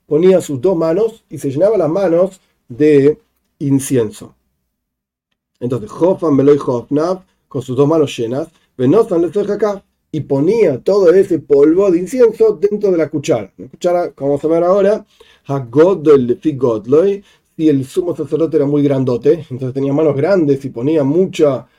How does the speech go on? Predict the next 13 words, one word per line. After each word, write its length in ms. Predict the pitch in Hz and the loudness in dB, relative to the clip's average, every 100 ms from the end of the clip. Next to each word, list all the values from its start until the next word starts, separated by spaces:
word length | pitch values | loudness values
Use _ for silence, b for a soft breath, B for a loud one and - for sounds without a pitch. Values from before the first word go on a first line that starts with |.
| _ | _
mucho 240 | 156 160 160 | -4 -2 -2
incienso, 420 | 139 196 208 202 | 0 -2 -2 -2
entonces 280 | - 123 123 | -4 -8 -4
tenía 180 | 139 | 0
una 160 | 143 135 | 0 -2
cuchara 320 | 143 139 147 | -4 -2 -2
más 120 | 147 | 0
grande. 340 | 143 160 110 - _ _ _ _ - | 0 0 -2 -10 _ _ _ _ -2
Y 100 | 139 | -2
a 120 | 139 | 0
Koton 320 | 143 131 170 | -2 0 0
Lefi 240 | 175 202 | 0 -2
Kotnoy, 460 | 214 240 233 214 | 2 2 2 -4